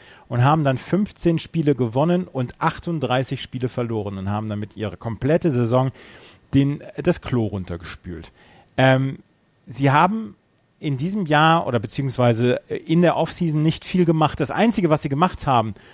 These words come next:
und da kann man sich auch nur an den Kopf fassen, ist, sie haben ihren Superstar verärgert. Nolan Arenado war die ganze Zeit in dieser Offseason auf dem Hot Seat, weil alle gesagt haben, ja,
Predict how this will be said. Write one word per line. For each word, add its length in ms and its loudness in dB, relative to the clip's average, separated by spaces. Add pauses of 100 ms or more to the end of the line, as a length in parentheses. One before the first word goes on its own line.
(160)
und 220 0
da 160 4
kann 160 0
man 100 0
sich 160 -8
auch 140 -2
nur 160 0
an 80 0
den 140 -4
Kopf 200 -2
fassen, 320 -2
ist, 300 0 (420)
sie 200 -2
haben 220 0
ihren 200 -2
Superstar 560 -2
verärgert. 580 -8
Nolan 380 2
Arenado 720 4
war 300 4
die 120 -4
ganze 340 0
Zeit 440 0
in 200 -6
dieser 200 0
Offseason 460 -4
auf 120 -6
dem 220 0
Hot 160 2
Seat, 480 -4
weil 140 0
alle 240 2
gesagt 360 0
haben, 240 0
ja, 360 2